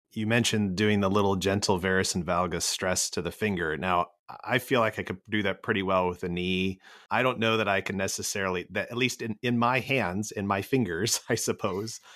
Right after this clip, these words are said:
that I, I feel like I'm super comfortable around any of the, the digits. Maybe the thumb, uh, at the M C P joint, I may feel a little bit more comfortable there, but, but I don't know that I've ever really felt, like, really gross laxity. I,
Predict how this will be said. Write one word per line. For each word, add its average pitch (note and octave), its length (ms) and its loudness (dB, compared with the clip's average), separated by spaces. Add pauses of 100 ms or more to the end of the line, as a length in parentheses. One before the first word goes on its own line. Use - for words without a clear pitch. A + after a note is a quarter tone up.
(100)
that G#2+ 140 0
I, G#2 320 2
I G#2+ 140 0
feel G#2 260 0
like G2 280 0
I'm F2+ 80 -4
super G2+ 320 -4
comfortable F#2 540 0
around E2+ 500 0
any F#2 260 -2
of D#2+ 120 -6
the, D2+ 400 -4
the F2+ 80 -8
digits. F#2 460 -4
Maybe F#3+ 240 2
the A2+ 100 2
thumb, G2 560 0 (420)
uh, G2 200 2
at F#2+ 140 -4
the G2+ 100 -2
M G2+ 120 -2
C F#2+ 180 -6
P G#2 180 -2
joint, F2+ 220 0
I E2+ 40 -2
may E2+ 120 -2
feel F2 220 -2
a - 20 0
little F2 120 2
bit F2 140 -2
more E2+ 180 2
comfortable E2+ 460 -4
there, F2+ 220 2
but, - 160 -4 (120)
but F#2+ 120 -2
I B2+ 100 2
don't E3 200 0
know A#2+ 260 4
that A2 160 2
I've G2 160 4
ever G2 200 2
really F#2 260 2
felt, F#2+ 320 -2
like, E2 220 -4
really G2+ 200 2
gross E2+ 420 2
laxity. A#2 760 0
I, G2 120 -2